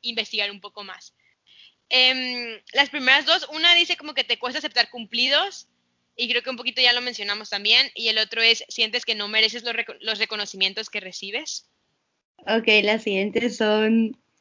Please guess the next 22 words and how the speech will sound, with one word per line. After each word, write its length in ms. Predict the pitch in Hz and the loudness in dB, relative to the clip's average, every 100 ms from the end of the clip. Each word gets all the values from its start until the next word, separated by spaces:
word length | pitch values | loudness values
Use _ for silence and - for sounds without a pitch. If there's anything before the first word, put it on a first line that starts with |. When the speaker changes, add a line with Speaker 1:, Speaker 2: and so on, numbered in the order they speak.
| _ _ _ _ _ _ | _ _ _ _ _ _
Speaker 2:
eh, 320 | 196 220 208 | 6 6 6
¿sientes 380 | - 240 233 254 | 4 2 4 4
que 80 | 269 | 4
las 200 | 247 214 | 4 2
cosas 340 | 214 208 226 | -4 -2 -4
que 80 | - | 0
has 80 | 220 | 0
logrado 300 | 226 226 214 | 2 2 4
en 100 | 226 | 2
tu 80 | 220 | 0
vida 260 | 190 190 - | 2 2 2
han 180 | 196 208 | 0 0
sido 240 | 220 220 | -2 -4
principalmente 800 | 214 233 226 196 196 202 202 220 - | -2 -4 -4 -2 -2 0 -2 -2 -2
por 180 | 196 185 | -4 -2
suerte? 560 | 208 220 262 302 359 - | 0 0 4 4 4 0
<laughs> 800 | 285 330 _ _ 339 - - | -2 -4 _ _ -18 -18 -18
Speaker 1:
Miriam, 400 | 285 285 294 285 | 0 4 6 6
ahorita. 400 | 285 254 285 - | 6 4 0 2
Speaker 2:
Está 280 | 294 320 349 | 2 4 4
muy 160 | 339 427 | 4 0
chistoso, 520 | - - - 320 302 | -6 -4 2 2 2